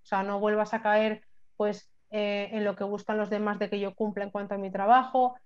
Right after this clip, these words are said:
en cómo se comportan los demás en su tiempo libre y hacer lo tuyo. Eso no. O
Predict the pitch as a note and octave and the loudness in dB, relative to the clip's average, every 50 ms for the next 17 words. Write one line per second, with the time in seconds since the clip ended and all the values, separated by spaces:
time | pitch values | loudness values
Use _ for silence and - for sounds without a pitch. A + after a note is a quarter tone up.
0 | - - - - G#3 G#3 G3 A3 G#3+ G#3+ G#3 - A#3 G#3+ A3 G#3 G3 G3+ G#3 G#3+ | -20 -18 -12 -8 -8 -6 -4 -4 -4 -2 -2 -4 -4 -4 -4 -4 -4 -4 -4 -2
1 | A3 G3+ G#3 G#3 F#3 G#3 G3+ G#3 G3+ G#3 G3 G3 G3+ G3 - G#3 G3+ G3+ F#3+ G#3 | -2 -4 -2 -4 -4 -4 -4 -4 -6 -6 -8 -8 -10 -8 -6 -6 -6 -6 -6 -6
2 | G3+ G#3 G#3 G3+ G3+ G3+ G3 F#3+ - G#3+ G3+ G3+ G3 G3 G3 - A#3+ B3 B3 A3 | -4 -4 -4 -4 -4 -4 -4 -4 -4 -4 -4 -2 -2 -4 -2 -2 0 0 0 2
3 | B3 B3+ A#3 A#3 - - A#3 A#3 C#4+ A#3 G3+ F#3 F3 F3 | 0 0 -2 -2 -6 -8 -6 -2 -2 -2 0 0 -2 -4